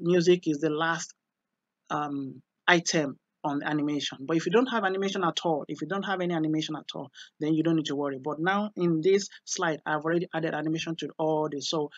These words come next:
this will be the last thing to play. So you need to go to animation and change it to become the first to play. So on the animation tab here,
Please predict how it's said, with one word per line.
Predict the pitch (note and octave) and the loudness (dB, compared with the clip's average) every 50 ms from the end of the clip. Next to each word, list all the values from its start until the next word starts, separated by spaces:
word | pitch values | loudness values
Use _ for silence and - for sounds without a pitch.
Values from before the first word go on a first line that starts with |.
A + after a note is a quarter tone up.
| - - _ - | -18 -20 _ 0
this | D#3+ G3+ G#3+ - | 2 2 2 4
will | G3 E3 | 2 4
be | E3+ | 4
the | F3 E3+ | 4 4
last | - D3 D3+ D#3 D#3 - - | 4 2 0 -2 -2 -4 -4
thing | D#3+ D#3 | -4 -2
to | D#3 D3 | -2 -4
play. | - - D#3+ D3+ C#3 C3 C3 - _ _ _ - | -4 0 2 2 2 2 -2 -8 _ _ _ -6
So | - F3 | 0 2
you | E3+ E3+ | 4 4
need | F#3 A#3+ C4 | 4 2 0
to | A#3 | 0
go | F#3+ F#3+ F#3+ F#3+ | 2 2 2 2
to | F#3+ E3+ - | 2 -2 -2
animation | D#3+ D#3 D#3 D#3+ E3 E3 E3 - E3+ - | 0 0 2 2 2 0 0 -2 -4 -4
and | D#3+ D3+ | -4 -4
change | D3 - - F3+ E3 E3 | -2 0 0 2 0 0
it | D#3+ | -2
to | - | -4
become | D3+ D3+ - E3 E3 E3 | -6 -6 -4 -4 -4 -4
the | D#3 D#3 | -4 -6
first | - - - F3 E3 C#3+ - - | -8 -6 -4 -4 -4 -4 -6 -8
to | D#3+ | -10
play. | - - E3 D#3+ D3+ C#3 - _ - _ _ | -8 -4 -4 -2 -2 -4 -6 _ -20 _ _
So | - - - - | -8 -8 -6 -4
on | G3 F#3+ G3 | -2 -2 0
the | F#3 - | 0 0
animation | - F3 E3+ E3 F3 F3+ F#3 F3+ - F#3 F#3 F3+ | 2 2 2 2 2 2 2 0 0 0 -2 -2
tab | - - F3 D3+ C#3+ | 0 -2 -2 -2 -4
here, | - - D#3+ D3 C#3+ D3+ - | -4 -2 -2 0 0 0 -2